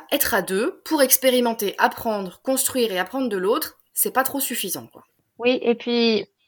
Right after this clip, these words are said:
Speaker 2: dans ce que tu viens de dire, le côté naturel, inné, c'est un peu l'idée que, voilà, nos, nos grand-mères, elles y arrivaient bien,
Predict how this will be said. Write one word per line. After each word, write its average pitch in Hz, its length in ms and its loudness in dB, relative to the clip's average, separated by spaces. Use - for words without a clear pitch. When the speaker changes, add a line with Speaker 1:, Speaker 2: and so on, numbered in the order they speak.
Speaker 2:
dans 220 120 2
ce 214 60 -4
que 233 80 0
tu 247 180 -2
viens 220 180 4
de 214 40 2
dire, 247 260 4
le 214 100 2
côté 214 260 2
naturel, 214 640 4
inné, 226 320 2
c'est - 120 -6
un 233 140 0
peu 285 140 -6
l'idée 247 500 2
que, 220 240 2
voilà, 202 400 8
nos, 202 260 2
nos 208 140 0
grand-mères, 233 360 4
elles 233 80 -2
y 220 40 -2
arrivaient 208 300 0
bien, 196 260 -6